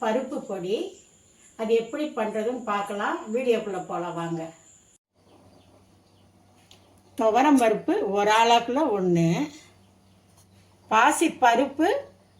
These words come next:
அரை ஆளாக்குல ஒண்ணு, பொட்டுக்கடலை வந்து அரை ஆளாக்குல ஒண்ணு, ஆம், த-, உளுந்தம்பருப்பு அரை ஆளாக்குல பாதி, பாதி, கடலைப்பருப்பு,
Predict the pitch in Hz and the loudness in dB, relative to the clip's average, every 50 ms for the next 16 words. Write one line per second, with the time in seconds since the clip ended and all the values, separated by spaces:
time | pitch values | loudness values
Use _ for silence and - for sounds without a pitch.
0 | _ 196 208 226 240 269 277 285 285 277 262 262 262 262 254 262 254 226 214 202 | _ 0 2 4 6 6 6 6 6 6 4 4 4 4 6 6 6 6 4 0
1 | 196 196 190 196 220 277 339 349 330 - - - _ _ _ _ _ _ _ _ | 0 0 -2 0 -2 -2 -2 -4 -8 -14 -20 -20 _ _ _ _ _ _ _ _
2 | _ _ _ _ _ _ _ _ _ _ _ _ _ - 240 247 208 - - 381 | _ _ _ _ _ _ _ _ _ _ _ _ _ 0 0 0 0 -2 -4 -2
3 | 381 - 302 277 269 254 247 240 226 233 226 233 240 226 302 381 523 523 - - | 2 4 4 4 6 4 4 4 4 2 0 -2 -2 -4 -4 -4 -4 -6 -8 -14
4 | - - _ _ 196 202 226 240 254 262 269 277 277 277 277 - 262 262 254 214 | -20 -20 _ _ 0 2 4 6 6 6 4 2 2 0 0 2 2 2 4 2
5 | 208 196 196 190 190 190 208 254 320 330 - - - - - - - - - - | 2 0 0 0 0 0 0 0 -2 -4 -8 -16 -20 -20 -14 -12 -12 -12 -12 -16
6 | - _ - - - - - _ _ _ _ _ _ - 233 226 220 214 214 214 | -16 _ -14 -14 -14 -18 -20 _ _ _ _ _ _ -2 0 0 2 2 2 2
7 | 214 214 208 208 208 208 208 202 202 208 202 202 202 202 196 185 175 - 240 226 | 2 0 0 0 0 0 0 0 0 0 -2 -2 -2 -2 -2 -4 -4 -2 0 0
8 | 214 214 214 214 202 214 262 311 320 339 349 311 269 269 262 247 247 247 - 339 | 2 2 2 0 0 2 2 4 4 6 6 6 6 6 6 6 4 2 2 0
9 | 440 494 - - - - _ - - 196 208 233 254 277 285 302 320 320 320 311 | 0 0 -4 -10 -18 -20 _ -6 -2 2 4 6 8 8 8 8 6 6 4 2
10 | 320 311 285 320 392 381 - - - 262 233 233 240 262 277 233 254 240 180 - | 2 4 4 4 4 4 2 0 4 6 6 8 8 6 4 4 0 -2 -4 -6
11 | - - - - - - - - _ - - - _ _ - 220 220 - - 196 | -8 -14 -20 -20 -20 -20 -20 -12 _ -10 -10 -10 _ _ 0 4 6 6 6 6
12 | 196 208 277 330 - - - - _ _ _ _ _ _ _ _ _ _ _ _ | 4 0 -2 -4 -6 -12 -20 -20 _ _ _ _ _ _ _ _ _ _ _ _
13 | _ _ _ _ _ _ _ _ _ _ _ _ - 226 226 226 269 320 330 - | _ _ _ _ _ _ _ _ _ _ _ _ 2 4 4 6 6 6 6 6
14 | 302 269 254 226 - - 311 | 4 4 4 2 2 0 -2